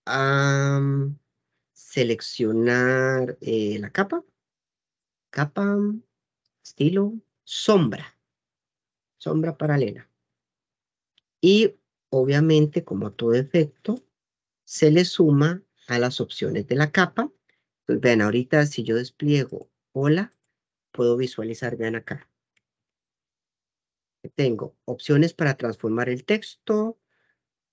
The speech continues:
el transformador, que son, vamos a ver, perdón, este no era. Aquí transformar,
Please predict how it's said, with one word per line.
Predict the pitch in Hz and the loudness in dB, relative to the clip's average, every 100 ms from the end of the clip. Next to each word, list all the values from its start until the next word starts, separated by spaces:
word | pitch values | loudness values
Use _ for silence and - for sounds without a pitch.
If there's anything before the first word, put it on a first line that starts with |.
| - | -6
el | 131 127 123 123 | 0 2 2 0
transformador, | - 117 110 - 104 101 101 175 208 208 208 214 226 _ _ _ _ | -4 -6 -4 -4 -2 -2 2 4 4 4 2 0 -2 _ _ _ _
que | - 104 | -14 -12
son, | - 107 107 113 113 107 98 - - _ _ _ | -8 -6 -4 -4 -4 -6 -6 -8 -14 _ _ _
vamos | - - - - - | -12 -10 -10 -12 -12
a | |
ver, | - - | -14 -16
perdón, | - - - - - | -8 -6 -4 -6 -8
este | - - - | -10 -8 -8
no | - | -8
era. | - _ _ _ _ _ _ _ _ _ _ _ | -12 _ _ _ _ _ _ _ _ _ _ _
Aquí | - - - | -16 -8 -8
transformar, | - 87 - - 139 208 247 | -6 -8 -6 -2 2 0 0